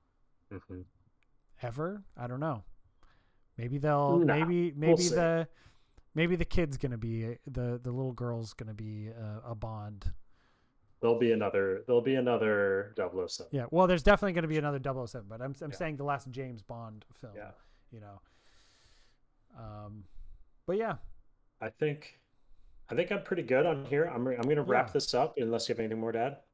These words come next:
Speaker 2: Um, yeah,
Speaker 1: Okay.
Speaker 2: I think that's it. Uh,
Speaker 1: Okay. So, um, tune in next Tuesday, um, at eight P M, and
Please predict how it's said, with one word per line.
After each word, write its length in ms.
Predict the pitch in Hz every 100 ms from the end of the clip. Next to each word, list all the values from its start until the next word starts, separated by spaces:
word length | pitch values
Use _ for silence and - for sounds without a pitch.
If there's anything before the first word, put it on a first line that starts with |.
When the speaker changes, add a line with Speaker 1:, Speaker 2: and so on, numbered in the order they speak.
| _ - _ -
Speaker 2:
Um, 280 | 151 151 156 147
yeah, 100 | 190
Speaker 1:
Okay. 60 | 220
Speaker 2:
I 20 |
think 200 | 185 202
that's 220 | 190 -
it. 220 | 226 175 -
Uh, 380 | 131 131 131 127 127 - - - _ _ _ -
Speaker 1:
Okay. 280 | - 90 85
So, 680 | - - 117 110 107 110 - _ 107
um, 600 | 104 104 98 95 95 104 _ _ _ _ _
tune 360 | - 147 151 175
in 480 | 156 147 147 165 - -
next 760 | 110 107 120 - - - -
Tuesday, 640 | - 110 107 - 104 160 226 - - - -
um, 260 | 107 101 107
at 300 | 113 113 -
eight 240 | 123 147 -
P 200 | 123 110
M, 220 | 110 160 - _ - _ _
and 460 | 120 107 104 101